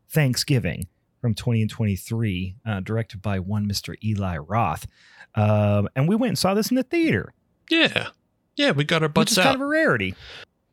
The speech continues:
Speaker 1: We got our butts out, out in the world.
Speaker 2: Yeah. I mean, with, with how quickly everything hits streaming nowadays, it's very rare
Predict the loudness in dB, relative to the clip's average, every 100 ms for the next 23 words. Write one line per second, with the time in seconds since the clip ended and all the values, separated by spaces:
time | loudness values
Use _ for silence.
0 | -12 -6 0 2 0 0 -4 0 -2 -2
1 | -6 _ -20 _ 0 0 0 0 0 -4
2 | -10 -2 2 2 0 -2 -2 2 2 2
3 | 0 2 0 -2 -8 -6 -2 0 2 2
4 | 2 0 -4 -2 0 2 2 2 2 0
5 | 2 2 2 2 0 2 0 0 0 0
6 | 0 0 0 -2 0 2 2 2 2 2
7 | 0